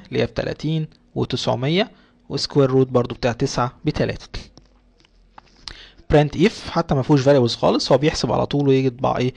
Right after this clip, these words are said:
يطبع الرقم. فعندنا اول، اول امر السكوير روت، هو بيحسب السكوير روت احنا متعودين عليه. اكسبوننشال اللي هي الاي اس رقم، اكسبوننشال وان يبقى اي اس وان، اكسبوننشال تو اي اس تو، الاي اللي احنا عارفينها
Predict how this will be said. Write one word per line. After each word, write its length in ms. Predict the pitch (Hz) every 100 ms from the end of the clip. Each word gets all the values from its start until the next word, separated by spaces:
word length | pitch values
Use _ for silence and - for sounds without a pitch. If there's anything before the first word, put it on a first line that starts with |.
| - - -
يطبع 380 | 135 117 123 -
الرقم. 380 | 123 113 - - _ _ _ _ _ _ _ - - _ - - - - - - - -
فعندنا 420 | - 143 131 165
اول، 340 | 147 165 156 127
اول 380 | - 170 160 143
امر 200 | 151 120
السكوير 400 | 117 - 156 147
روت، 360 | 214 - -
هو 60 | 156
بيحسب 240 | 147 -
السكوير 240 | 120 - 131
روت 120 | 135
احنا 120 | 120
متعودين 360 | 110 - 131 139
عليه. 300 | 127 208 - - -
اكسبوننشال 580 | 151 - 143 156 180 208
اللي 180 | 202 139
هي 40 |
الاي 460 | 143 135 - 165 135
اس 180 | 117 -
رقم، 360 | 123 147 - 262 - - -
اكسبوننشال 500 | - - 147 143 123
وان 200 | 143 180
يبقى 220 | 120 - 156
اي 140 | 139
اس 200 | 117 -
وان، 180 | 135 165
اكسبوننشال 380 | - 151 139 120
تو 80 |
اي 200 | 143 143
اس 200 | 127 -
تو، 200 | - 226 339 - - -
الاي 420 | 165 156 175 180
اللي 100 | 139
احنا 200 | 147 156
عارفينها 380 | 123 117 151 139